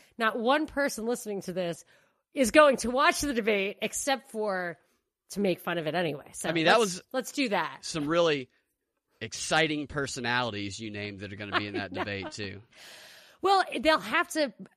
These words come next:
Speaker 1: ratchet up the histrionics to make it at all engaging,
Speaker 2: They're
Speaker 1: right?
Speaker 2: gonna have to
Speaker 1: Because
Speaker 2: do
Speaker 1: they're
Speaker 2: something.
Speaker 1: so boring.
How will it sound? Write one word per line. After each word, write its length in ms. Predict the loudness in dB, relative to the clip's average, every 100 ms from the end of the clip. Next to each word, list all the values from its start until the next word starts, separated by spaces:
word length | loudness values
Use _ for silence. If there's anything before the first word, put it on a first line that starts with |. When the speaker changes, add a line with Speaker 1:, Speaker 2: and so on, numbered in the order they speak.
| _ _
Speaker 1:
ratchet 440 | -2 2 2 -2 -8
up 140 | -6
the 80 | -6
histrionics 800 | -6 -8 -6 -4 -2 -4 -8 -6
to 100 | -4
make 260 | -2 -2
it 120 | -2
at 140 | -4 -4
all 240 | -2 -2
engaging, 720 | -2 -4 -6 -4 -6 -6 -8 -14 _ _ _ _ _ _ _ _ _ _ _ -6
Speaker 2:
They're 140 | 0
Speaker 1:
right? 140 | 2 4
Speaker 2:
gonna 120 | 4
have 100 | 2
to 60 |
Speaker 1:
Because 60 | 2
Speaker 2:
do 80 | 2
Speaker 1:
they're 80 | 2
Speaker 2:
something. 260 | 2 2
Speaker 1:
so 60 | 0
boring. 500 | 0 0 -2 -4